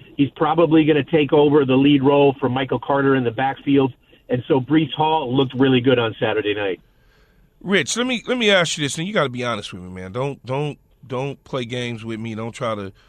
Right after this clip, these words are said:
Speaker 2: you know, B S me or anything like that. All right? Yeah, I know you won't.
Speaker 1: I wouldn't do
Speaker 2: Okay.
Speaker 1: I wouldn't do that to you, Keyshawn.
Speaker 2: So if, if, so if this, this, so Mike White,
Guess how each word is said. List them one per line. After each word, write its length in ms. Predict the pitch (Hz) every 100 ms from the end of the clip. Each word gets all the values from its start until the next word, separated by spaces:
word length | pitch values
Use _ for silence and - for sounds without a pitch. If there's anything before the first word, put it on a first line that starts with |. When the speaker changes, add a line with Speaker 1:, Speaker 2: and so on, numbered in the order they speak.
| _ _ _ _
Speaker 2:
you 80 | -
know, 280 | - 65 65 _ - 101
B 220 | 104 127
S 240 | 120 110 -
me 160 | 110
or 40 | 107
anything 400 | 107 101 107 98
like 220 | 95 87
that. 220 | 101 - - _ _ _ _ _
All 80 | 120
right? 240 | 127 135
Yeah, 200 | 120 131
I 60 | 135
know 140 | 143
you 180 | 113 104
won't. 180 | 95 92
Speaker 1:
I 80 | 123
wouldn't 260 | 120 98
do 60 | 98 _ _ _ _ 127
Speaker 2:
Okay. 300 | 123 110 80 _ -
Speaker 1:
I 80 |
wouldn't 240 | 139 123 98
do 100 | 104
that 140 | 95
to 80 | -
you, 120 | 82
Keyshawn. 320 | 76 - 98 -
Speaker 2:
So 240 | 233 190
if, 180 | 170 202
if, 80 | 190
so 200 | 220 180
if 100 | 156
this, 220 | 285 -
this, 440 | 175 160 277 - -
so 380 | - 202 180 -
Mike 380 | 139 185 208 147
White, 300 | 156 113